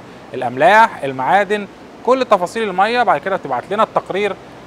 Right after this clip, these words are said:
أو بتبعته للمصنع اللي هيعمل لك الخط، ويبتدي إن هو ي-، يعمل ال-، التفاصيل بتاعة وحدة المعالجة اللي هي هتكون قادرة على إن هي تعمل لك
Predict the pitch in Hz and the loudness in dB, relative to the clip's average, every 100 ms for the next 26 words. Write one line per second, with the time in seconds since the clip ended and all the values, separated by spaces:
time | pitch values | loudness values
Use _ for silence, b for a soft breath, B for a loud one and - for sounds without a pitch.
0 | - 156 196 190 139 143 131 170 190 160 | -4 4 4 4 -2 -4 2 2 2 -2
1 | 147 175 214 196 165 151 143 151 190 175 | 2 2 2 2 2 2 0 -2 -4 -4
2 | 143 - 190 - 139 - 202 175 147 190 | -4 -2 -2 -2 -10 -6 -6 -4 -2 0
3 | 202 190 180 B B B 131 147 151 143 | 2 2 0 B B B -10 -6 -2 -2
4 | 143 165 214 196 196 202 196 165 - 135 | -2 0 2 2 0 -4 -4 -10 -10 -8
5 | 135 131 131 131 127 127 127 127 123 - | -6 -6 -6 -4 -6 -6 -6 -6 -8 -10
6 | 131 139 135 127 214 240 208 165 208 208 | -10 -8 -6 -8 -6 -6 -6 -2 0 0
7 | 202 220 220 220 226 220 254 240 262 180 | 0 -2 -2 -2 2 2 2 2 0 0
8 | 175 175 214 208 180 - 202 196 - 147 | -2 -2 0 2 0 -2 -8 -8 -2 -2
9 | 139 208 196 175 190 165 151 151 175 165 | 0 0 2 4 4 2 -2 -8 -6 -6
10 | 135 170 170 151 | -8 -6 -4 -4